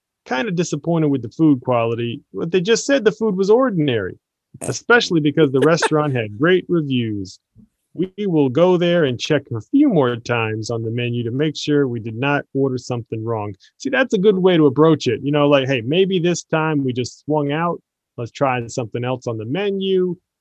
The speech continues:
because you can't judge a whole place on, like, the mac and cheese, and that's it.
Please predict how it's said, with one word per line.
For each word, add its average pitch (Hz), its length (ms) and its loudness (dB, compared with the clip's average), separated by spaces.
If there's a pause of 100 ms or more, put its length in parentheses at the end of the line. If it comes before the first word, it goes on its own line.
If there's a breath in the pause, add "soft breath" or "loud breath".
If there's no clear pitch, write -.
(220)
because 147 480 0
you 185 140 -8
can't 175 380 -4
judge 139 340 2
a 120 80 -2
whole 147 340 0
place 139 560 0 (300)
on, 127 400 -4
like, 113 260 -6
the 120 120 0
mac 110 240 -4
and 104 100 -10
cheese, 95 320 -8
and 110 80 -6
that's 101 180 -8
it. 104 140 -8